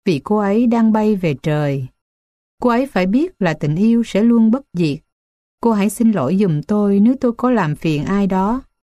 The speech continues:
Tôi không biết mình sẽ sống ra sao nếu không có cô ấy. Nhưng chắc chắn là tối nào tôi cũng sẽ hát cho cô ấy nghe. Cô có tin là cô ấy nghe tôi hát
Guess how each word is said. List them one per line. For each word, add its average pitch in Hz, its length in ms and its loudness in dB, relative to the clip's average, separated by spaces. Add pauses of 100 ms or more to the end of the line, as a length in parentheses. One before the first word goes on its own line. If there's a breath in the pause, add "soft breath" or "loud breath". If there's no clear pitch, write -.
(280)
Tôi 254 100 0
không 262 220 2
biết 311 200 -2
mình 175 180 2
sẽ 175 160 -2
sống 240 260 0
ra 269 200 0
sao 226 540 -2
nếu 247 140 2
không 233 240 0
có 254 180 0
cô 226 120 0
ấy. 202 360 -2 (680)
Nhưng 240 160 4
chắc 294 260 -8
chắn 240 240 2
là 202 220 -2
tối 170 280 0
nào 160 480 0 (1080)
tôi 262 140 0
cũng 196 200 -2
sẽ 165 200 -2
hát 269 320 -2
cho 254 180 -2
cô 240 100 0
ấy 226 180 2
nghe. 226 400 2 (640)
Cô 254 100 0
có 285 140 -4
tin 247 300 2
là 165 240 -2
cô 214 100 -2
ấy 226 200 2
nghe 269 240 2
tôi 254 140 0
hát 262 260 0